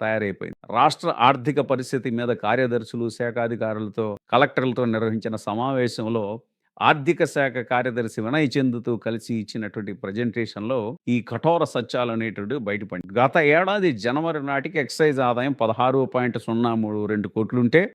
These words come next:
ఈ ఏడాది జనవరి నాటికి పద్నాలుగు పాయింట్ తొమ్మిది అరవై మూడు మాత్రమే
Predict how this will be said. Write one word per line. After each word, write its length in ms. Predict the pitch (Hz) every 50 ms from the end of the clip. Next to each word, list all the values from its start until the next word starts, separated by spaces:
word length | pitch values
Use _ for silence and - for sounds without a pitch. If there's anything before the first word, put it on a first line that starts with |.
| _ -
ఈ 320 | 139 180 202 208 214 214
ఏడాది 720 | 208 202 185 175 175 180 180 147 131 127 131 131 131 131 120
జనవరి 400 | 135 139 151 160 160 156 131 131
నాటికి 480 | 127 117 107 104 110 135 175 220 294 - _ _ _ _ _ -
పద్నాలుగు 600 | - 151 202 139 123 165 175 190 196 190 180 175
పాయింట్ 360 | 156 - 147 151 156 151 147 139 -
తొమ్మిది 400 | 147 139 143 143 139 135 147 151
అరవై 340 | - - 127 131 127 127
మూడు 260 | 123 123 120 120 117 117
మాత్రమే 640 | 117 120 127 135 123 - 139 151 156 165 185 214